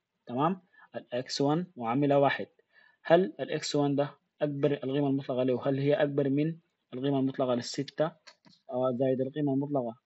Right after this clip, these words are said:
لسالب الثلاثة؟ لا، اللي هي هتكون ستة زائد تلاتة تسعة، والواحد ما أكبر من التسعة، فبالتالي برضو ما هي المعادلة الأولى بتاعتنا كترتيب. طيب، نشوف المعادلة الثالثة اللي هي حنشوف إنه الخمسة،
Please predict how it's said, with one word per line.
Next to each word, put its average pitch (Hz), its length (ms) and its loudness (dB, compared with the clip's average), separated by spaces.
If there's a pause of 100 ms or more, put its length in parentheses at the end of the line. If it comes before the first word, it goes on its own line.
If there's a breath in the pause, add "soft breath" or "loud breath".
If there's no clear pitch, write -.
لسالب 127 300 -4
الثلاثة؟ 151 440 -2
لا، 123 220 -2
اللي 123 160 -6
هي 123 80 -4
هتكون 135 180 -8
ستة 139 200 -6
زائد 123 160 -2
تلاتة 143 280 -6
تسعة، 143 260 -2
والواحد 127 420 -2
ما 135 120 0
أكبر 127 200 -2
من 127 220 -4 (340)
التسعة، 147 460 -2
فبالتالي 131 360 -4
برضو 131 400 -2 (520)
ما 135 100 -2
هي 131 160 0
المعادلة 123 460 -2
الأولى 139 360 -4 (260)
بتاعتنا 131 500 -4 (240)
كترتيب. 151 500 -4 (960)
طيب، 135 200 0 (1040)
نشوف 175 280 4
المعادلة 139 460 4
الثالثة 143 500 0 (180)
اللي 131 220 0
هي 147 40 0
حنشوف 147 440 -4
إنه 143 320 0
الخمسة، 165 640 0